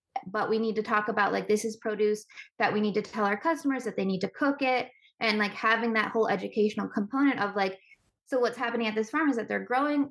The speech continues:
they have, like, an area of traditional growing, and then they have drip irrigation from a well for other produce, but they're teaching the youth about how to talk to the customers who are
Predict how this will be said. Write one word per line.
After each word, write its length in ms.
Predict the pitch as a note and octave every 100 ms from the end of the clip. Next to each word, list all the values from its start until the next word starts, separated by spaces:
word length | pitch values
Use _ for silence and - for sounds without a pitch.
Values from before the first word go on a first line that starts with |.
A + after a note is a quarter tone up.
| -
they 80 |
have, 300 | A3+ A#3 A3
like, 160 | G#3+ G3+
an 80 | G#3
area 280 | A3+ C4 C#4
of 60 |
traditional 480 | C#4 A3+ A#3+ B3+ A#3+
growing, 460 | A#3 G#3 G#3+ G#3+ -
and 160 | G#3
then 100 | G#3
they 120 | G#3+
have 200 | A3 G3+
drip 160 | - G#3 G#3+
irrigation 480 | G#3 G3+ G3+ G#3
from 120 | G#3 G#3+
a 80 |
well 300 | G#3 G3+ F#3+
for 320 | G3 G#3 G3+ -
other 220 | G3 G3+
produce, 500 | - G3+ F#3+ F#3+ A#3 - - -
but 120 | A#3 A3
they're 160 | G3+
teaching 380 | G#3 D4 D#4 D4+
the 120 | C#4
youth 220 | A#3+ A#3+
about 320 | A#3+ G#3 F#3+ -
how 140 | A3
to 100 | G#3+
talk 340 | G#3+ C4+ C4+ C4 - -
to 80 | -
the 80 | B3+
customers 460 | B3 A3 G#3+ A#3 A3
who 60 |
are 120 | A3